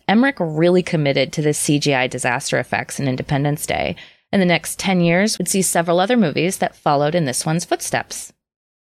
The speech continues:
I saw this film in theaters as a kid and unironically enjoyed every minute.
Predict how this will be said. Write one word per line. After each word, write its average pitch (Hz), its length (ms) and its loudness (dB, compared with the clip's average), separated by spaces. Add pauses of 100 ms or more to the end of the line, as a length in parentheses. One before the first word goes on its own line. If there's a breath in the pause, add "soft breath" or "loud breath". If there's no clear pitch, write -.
(520)
I 349 120 2
saw 311 160 2
this 220 180 0
film 202 180 0
in 175 100 0
theaters 147 300 0
as 147 80 -4
a 139 60 -2
kid 123 340 -2
and 123 220 -2
unironically 175 680 4
enjoyed 147 380 4
every 151 220 0
minute. 165 320 2